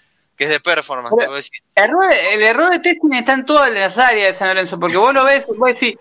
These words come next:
Speaker 2: "Lanzar una aplicación sin probarla". Pero esto pasa en todos los ámbitos de San Lorenzo. Traen un técnico que estaba en la sede de Italia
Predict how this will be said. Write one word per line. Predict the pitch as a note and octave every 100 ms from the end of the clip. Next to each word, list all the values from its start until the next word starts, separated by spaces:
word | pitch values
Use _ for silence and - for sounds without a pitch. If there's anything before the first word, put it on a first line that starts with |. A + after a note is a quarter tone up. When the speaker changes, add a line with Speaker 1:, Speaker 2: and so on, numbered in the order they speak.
| _
Speaker 2:
"Lanzar | - A#3 B3 F4+
una | F#4 D#4+
aplicación | C#4 C4 B3 B3 E4+ E4
sin | D4+
probarla". | B3 A#3+ A3+ F#3+ D#3+ D3+ C#3 - _ - -
Pero | - D4+
esto | D#4+ D4
pasa | D4 C#4
en | B3+
todos | F4
los | D4+ C4+
ámbitos | B3 A3+ G#3+
de |
San | G3+ G3+
Lorenzo. | F#3
Traen | F#3 C#4 C#4+
un | C4+
técnico | E4 F4 D#4+ A#3
que |
estaba | G#3 B3 B3
en |
la | A3
sede | A3 A#3
de |
Italia | A3 C4+ D#4 D4+ D4+